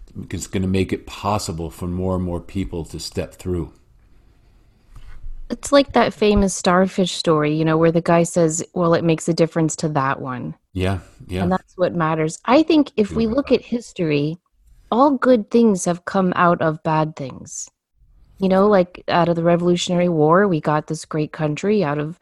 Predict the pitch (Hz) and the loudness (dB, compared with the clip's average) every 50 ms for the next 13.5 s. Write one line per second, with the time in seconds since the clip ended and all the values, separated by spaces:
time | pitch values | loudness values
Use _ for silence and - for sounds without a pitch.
0 | _ _ _ _ _ _ - 170 - - 185 175 175 175 170 156 156 156 151 156 | _ _ _ _ _ _ -4 -4 2 4 2 4 4 2 0 0 0 0 2 4
1 | 170 185 190 180 170 156 151 151 - - 160 156 151 156 156 - - - 165 151 | 4 4 4 2 0 0 0 -2 -2 0 -2 0 0 0 -2 -4 -4 -2 0 0
2 | 151 156 160 170 170 170 175 190 202 175 147 143 147 - _ _ _ _ _ _ | 0 0 0 0 0 2 2 2 2 2 2 0 -4 -6 _ _ _ _ _ _
3 | _ 185 175 - 202 202 202 226 226 247 214 180 202 196 190 196 190 - 190 180 | _ -6 -4 0 2 6 6 8 6 6 2 2 0 0 0 -2 -2 0 0 0
4 | 190 - - 180 - - 170 165 170 - - 240 247 247 240 - - 196 208 226 | 0 0 -4 -6 -4 -2 -2 -2 -2 -2 0 0 2 2 0 -2 -4 -2 -2 0
5 | 226 214 240 254 240 247 - - - 196 196 196 190 190 - 196 185 180 - - | 2 4 4 4 4 2 0 0 0 2 2 2 0 0 -2 -2 -2 -2 0 -2
6 | 185 196 196 - 208 196 - - 170 160 - - 156 156 147 143 143 139 139 143 | -2 -2 -2 -4 -6 -6 -4 -4 -4 -6 -4 -6 -4 -4 -2 -2 -4 -8 -8 -10
7 | - 139 123 117 165 - - - - - - - - - - - - 180 180 190 | -10 -10 -10 -10 -10 -12 -14 -14 -14 -16 -16 -16 -16 -16 -14 -12 -4 -2 0 0
8 | 208 220 214 - - 175 151 143 147 147 - - - - 190 175 175 180 190 196 | 0 0 -2 -4 -4 -2 -2 -2 -2 -4 -6 -8 -8 -8 -4 -2 0 0 0 -2
9 | - - 185 - 180 190 202 233 240 214 196 180 - 170 170 165 160 156 160 160 | -2 -4 -4 -2 0 0 0 0 0 2 0 0 0 0 0 0 0 0 -2 -4
10 | 156 160 165 160 156 - - - 156 151 156 151 - - 156 156 - - - 156 | -6 -4 -4 -4 -4 -4 -4 -6 -4 -4 -4 -6 -4 -4 -4 -4 -4 -6 -10 -10
11 | - - 156 151 151 147 156 - 156 - 165 151 147 - 156 156 - - 147 147 | -6 -4 -2 -2 -2 -4 -6 -10 -6 -4 -4 -4 -4 -6 -12 -14 -10 -10 -10 -10
12 | - - 185 190 202 175 156 151 - - _ _ _ _ _ _ _ _ _ 117 | -8 -6 -4 -2 0 -2 -2 -4 -6 -12 _ _ _ _ _ _ _ _ _ -6
13 | 113 127 123 117 104 90 85 - - | -4 -2 -2 -4 -6 -8 -10 -14 -18